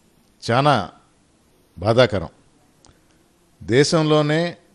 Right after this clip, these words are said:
ఇలాంటి వ్యవస్థ తలబండిన రాజకీయవేత్తలు కూడా ఆలోచన రాని విధంగా మన ముఖ్యమంత్రి జగన్మోహన్ రెడ్డి గారు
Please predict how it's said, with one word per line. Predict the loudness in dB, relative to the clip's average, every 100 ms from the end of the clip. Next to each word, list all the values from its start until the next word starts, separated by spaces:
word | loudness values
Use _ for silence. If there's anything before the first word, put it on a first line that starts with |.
| _ _ _ _ _ _ -6
ఇలాంటి | 0 2 2 0
వ్యవస్థ | 0 0 0 -2 -2 -2 -12 _ _ _ _ _ _ _ _ _ -2
తలబండిన | 2 2 2 0 -2 0
రాజకీయవేత్తలు | 2 2 0 -2 0 2 4 2 0 -4 -4
కూడా | -4 0 0 2
ఆలోచన | 0 0 -2 -2 -6
రాని | -4 -2 -2 -4 -6 _ -12
విధంగా | -6 -6 -2 -4 -4 _ _ _ _ _ _ _ _ _ _ _ _ _ _
మన | -12 -6 -4
ముఖ్యమంత్రి | -4 -4 -4 -4 -4 -10 -12 -20 -10
జగన్మోహన్ | -6 -4 -2 -4 -6
రెడ్డి | -6
గారు | -4 -4 -4